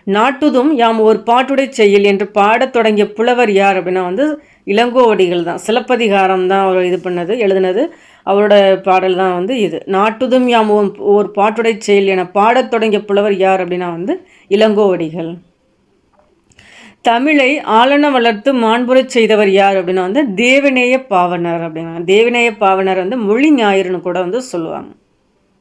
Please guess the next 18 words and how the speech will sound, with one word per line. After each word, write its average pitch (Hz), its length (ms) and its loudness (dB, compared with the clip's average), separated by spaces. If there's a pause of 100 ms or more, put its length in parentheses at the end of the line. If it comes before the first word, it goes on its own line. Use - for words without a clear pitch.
(800)
பரிதிமாற் 254 440 2
கலைஞர் 226 340 2
நம்ம 214 160 0
என்ன 208 140 0
படிச்சிருக்கோம்? 208 400 -2
அவருடைய 214 360 0
இயற்பெயர் 214 360 0
வந்து 240 180 -2
திராவிட 220 560 2
சாஸ்திரி 220 680 0
அப்படின்னு 185 240 -4
வந்து 185 200 -10
படிச்சிருக்கோம். 156 460 -14 (2500)
நிகண்டுகள்ல 277 640 2
இருந்து 233 220 0
மிக 247 320 2
பழமையானது 226 640 0
வந்து 220 160 0